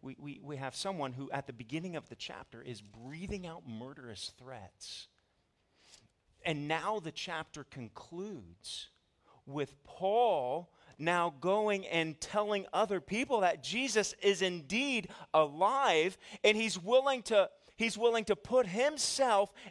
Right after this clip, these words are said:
in that point where he's no longer the persecutor, but now he's the persecuted. So much so that he's, he's fearing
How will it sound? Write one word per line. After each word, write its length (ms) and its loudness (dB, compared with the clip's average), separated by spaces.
in 200 6
that 280 4
point 300 0
where 160 2
he's 220 -4
no 160 4
longer 420 2
the 100 0
persecutor, 1080 0
but 140 10
now 220 8
he's 220 -2
the 80 4
persecuted. 1080 4
So 160 -14
much 240 -10
so 160 -6
that 140 -4
he's, 260 -8
he's 200 -8
fearing 720 -2